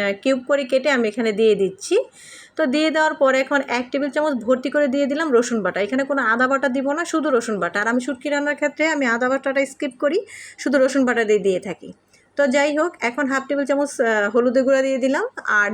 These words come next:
দেড় টেবিল চামচ ভর্তি করে দিয়ে দিলাম, আহ, স্বাদ মতো লবণ দিয়ে দিলাম,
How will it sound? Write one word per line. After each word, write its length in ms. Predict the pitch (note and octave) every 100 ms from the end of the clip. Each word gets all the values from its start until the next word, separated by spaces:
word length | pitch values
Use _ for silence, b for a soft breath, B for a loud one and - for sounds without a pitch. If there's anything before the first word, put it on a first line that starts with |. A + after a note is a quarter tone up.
| G#3
দেড় 160 | C4 B3+
টেবিল 180 | D4+ D4
চামচ 260 | D4+ D4+ A3+
ভর্তি 300 | B3+ C4 D4+
করে 200 | D4+ D4
দিয়ে 180 | C#4+ C#4+
দিলাম, 260 | C4+ C4 G#4 - B B B B
আহ, 440 | - G#3+ G#3+ G#3 G#3
স্বাদ 200 | B3+ B3
মতো 200 | C4+ C4+
লবণ 300 | B3 C4 C4+
দিয়ে 140 | C#4
দিলাম, 320 | C4 C4+ D4+